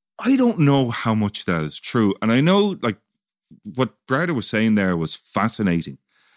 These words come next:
particularly when he's talking about he, he's still getting a, a, a billion a day into his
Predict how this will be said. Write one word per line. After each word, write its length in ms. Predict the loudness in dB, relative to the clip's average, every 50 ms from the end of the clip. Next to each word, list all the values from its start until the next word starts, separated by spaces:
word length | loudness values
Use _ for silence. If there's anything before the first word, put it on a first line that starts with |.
| _ _ _ _ _
particularly 600 | -2 0 2 2 0 2 2 2 2 2 2 0
when 160 | 0 2 0 0
he's 120 | 0 0
talking 280 | -2 -2 -2 -2 -2 -2
about 180 | 0 0 -2
he, 140 | -2 -4 -8 -10 -20
he's 200 | -18 -14 -8 -6
still 300 | -6 -2 0 2 2 2
getting 280 | 0 -2 -4 -4 -2 -2
a, 200 | -2 -2 -2 -4
a, 240 | -4 -4 -2 -2 -4 -6 -10 _ _ _ _ _
a 60 | -8
billion 460 | -8 0 0 2 4 4 2 2 2
a 100 | 0 -2
day 460 | -2 0 0 2 2 0 0 -2 -6 -10 _ _ _ _ _ _ _
into 280 | 0 0 0 0 -2
his 360 | -2 -2 -2 -2 -4 -4 -6